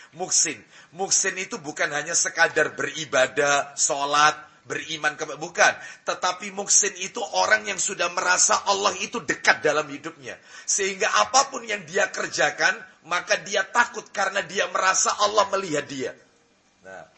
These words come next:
koruptor itu, koruptor, koruptor itu bukan muhsin. Karena dia tidak merasa kalau dia sedang dipantau, dilihat oleh Allah dan dicatat oleh malaikat-malaikat Allah, malaikat pencatat. Lah terus dia orang beriman,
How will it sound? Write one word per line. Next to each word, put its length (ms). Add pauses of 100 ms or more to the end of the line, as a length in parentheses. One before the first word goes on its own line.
(140)
koruptor 560
itu, 320
koruptor, 640 (400)
koruptor 640 (240)
itu 160
bukan 320
muhsin. 480 (400)
Karena 320
dia 240
tidak 320
merasa 400
kalau 320
dia 160
sedang 320
dipantau, 480
dilihat 400
oleh 240
Allah 320 (160)
dan 240
dicatat 560
oleh 240
malaikat-malaikat 880
Allah, 240
malaikat 480
pencatat. 800
Lah 160
terus 240
dia 240
orang 160
beriman, 400